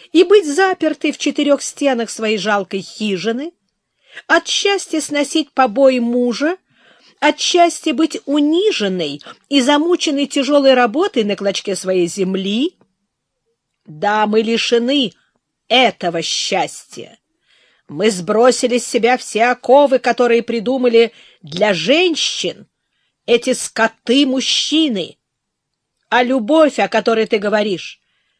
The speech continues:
самая тяжкая из цепей, и мы отринули её. Амазонка вольна, как ветер». «И всё-таки ваши законы противоприродны».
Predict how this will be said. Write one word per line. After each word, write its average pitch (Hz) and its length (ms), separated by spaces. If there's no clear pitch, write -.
самая 254 640
тяжкая 262 800
из - 320
цепей, 233 720
и 196 100
мы 208 160
отринули 262 640
её. 180 440
Амазонка 185 680
вольна, 202 400
как 226 260
ветер». 226 580
«И 170 100
всё-таки - 880
ваши 180 520
законы 175 720
противоприродны». 170 1400